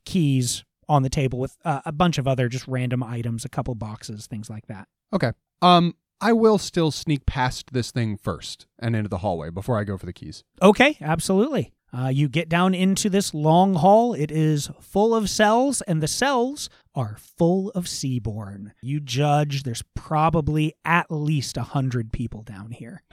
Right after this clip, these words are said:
Speaker 2: Oh, fuck. That's so many more than
Speaker 1: <gasps>
Speaker 2: I expected.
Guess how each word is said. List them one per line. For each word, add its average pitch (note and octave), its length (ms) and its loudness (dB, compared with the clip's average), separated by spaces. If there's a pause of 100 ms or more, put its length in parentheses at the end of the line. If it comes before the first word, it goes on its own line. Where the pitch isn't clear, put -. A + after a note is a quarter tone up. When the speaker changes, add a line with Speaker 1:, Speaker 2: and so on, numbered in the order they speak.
(120)
Speaker 2:
Oh, A3+ 80 8
fuck. - 580 2
That's - 240 2
so G3+ 460 6
many E3 220 4
more D3 220 6
than C3+ 140 2
Speaker 1:
<gasps> - 0 -
Speaker 2:
I B2+ 80 2
expected. A2 640 -6